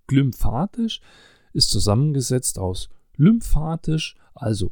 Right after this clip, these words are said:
Abwehrgewebe, und Glia. Glia ist sozusagen das Bindegewebe im Gehirn. Und glymphatisch bedeutet dann die Abwehr im Bindegewebe des Gehirns.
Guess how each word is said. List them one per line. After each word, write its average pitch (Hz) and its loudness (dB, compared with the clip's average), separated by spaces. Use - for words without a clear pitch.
Abwehrgewebe, 127 0
und 131 2
Glia. 120 0
Glia 151 -4
ist - 0
sozusagen 110 0
das 101 0
Bindegewebe 123 2
im 113 -2
Gehirn. 117 2
Und - -6
glymphatisch 139 0
bedeutet 104 2
dann 143 -2
die - -12
Abwehr 165 -4
im 107 -2
Bindegewebe 127 0
des 98 -6
Gehirns. 120 -2